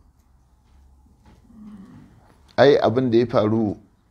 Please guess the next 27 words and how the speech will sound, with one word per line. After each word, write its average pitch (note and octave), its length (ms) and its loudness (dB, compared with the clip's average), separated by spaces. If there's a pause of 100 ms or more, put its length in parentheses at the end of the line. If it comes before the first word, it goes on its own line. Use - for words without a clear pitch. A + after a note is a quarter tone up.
mizanin D3 1000 0
shine A#2 400 -4
mizanin A#2 680 0
da G#2+ 80 0
ya A2 80 2
faru A2 280 -2
tsakanin G#2+ 460 -4
Sayyidina G#2 600 -2 (460)
Rasulullahi G2 760 0
da, C#2+ 380 -6 (760)
da G2 140 -2
sahabbai. F#2 580 -2 (1700)
Wani C#3 280 4
ya D2+ 140 2
mutu, C2+ 260 -6 (200)
ka G#2+ 180 0
san C#3+ 180 -2
a G#2+ 100 -2
ƙa'ida B2 640 2
idan A2+ 300 0
wani B2+ 200 0
ya C3 100 2
rasu F#2+ 360 -4 (340)
a E2+ 80 -8
zamanin G#2 340 2
Manzo F2 260 -2
Allah, E2+ 360 -6